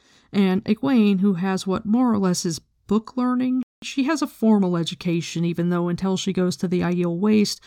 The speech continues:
the one person who presumed to educate her only had a little bit of knowledge to give, which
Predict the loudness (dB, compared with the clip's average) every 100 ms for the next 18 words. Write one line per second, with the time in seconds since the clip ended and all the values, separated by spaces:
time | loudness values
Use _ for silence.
0 | -20 -10 2 4 6 4 4 4 4 4
1 | 4 2 -2 2 2 2 0 -2 -4 -4
2 | 0 2 2 2 2 2 0 -2 2 2
3 | 4 2 0 0 0 -2 -4 -6 -4 -2
4 | -4 -4 -6 -6 -6 -12